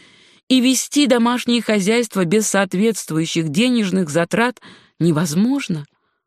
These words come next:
Он выдавал Дороти восемнадцать фунтов в месяц на всё,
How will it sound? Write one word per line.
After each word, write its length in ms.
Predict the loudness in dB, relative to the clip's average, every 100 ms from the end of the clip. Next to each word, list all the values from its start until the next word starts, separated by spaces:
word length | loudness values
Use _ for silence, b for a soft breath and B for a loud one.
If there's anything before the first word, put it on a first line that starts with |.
| _ _ _ _ _ _ -2
Он 200 | 0 2
выдавал 380 | 2 2 2 0
Дороти 460 | 0 0 0 0
восемнадцать 800 | 2 0 2 2 2 0 -4 -6
фунтов 460 | -2 0 0 -2 0
в 40 |
месяц 540 | 2 2 0 -2 -4
на 160 | 0 0
всё, 420 | -2 -2 0 0